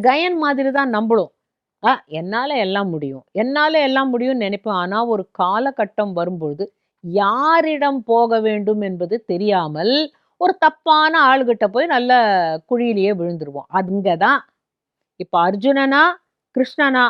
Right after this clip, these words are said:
அப்படிங்கிற பாக்குற பொழுது அவனுக்கு அந்த அறிவு இல்ல. கந்தர்வனுக்கு பாட்டு தெரியலாம், பறக்க தெரியலாம், அறிவு இல்லை. நேரா வந்து கிருஷ்ணர் கால்ல விழுந்திருந்தான்னா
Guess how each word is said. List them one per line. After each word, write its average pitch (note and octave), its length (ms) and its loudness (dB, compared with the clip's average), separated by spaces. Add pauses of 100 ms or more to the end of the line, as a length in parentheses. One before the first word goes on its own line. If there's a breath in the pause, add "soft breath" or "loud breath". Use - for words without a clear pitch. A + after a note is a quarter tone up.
(120)
அப்படிங்கிற A#3 480 0
பாக்குற A3 320 0
பொழுது G3+ 280 -2
அவனுக்கு G3+ 340 -2
அந்த G#3 220 -4
அறிவு G#3 280 0
இல்ல. F#3+ 180 -2 (720)
கந்தர்வனுக்கு A#3 600 0 (100)
பாட்டு B3+ 340 2
தெரியலாம், A3+ 520 2 (680)
பறக்க A#3+ 340 2
தெரியலாம், A#3+ 540 2 (560)
அறிவு A3 360 2
இல்லை. E3 260 2 (460)
நேரா D#4 600 4
வந்து E4 220 0
கிருஷ்ணர் C#4+ 420 -2
கால்ல B3+ 280 2
விழுந்திருந்தான்னா A3 840 0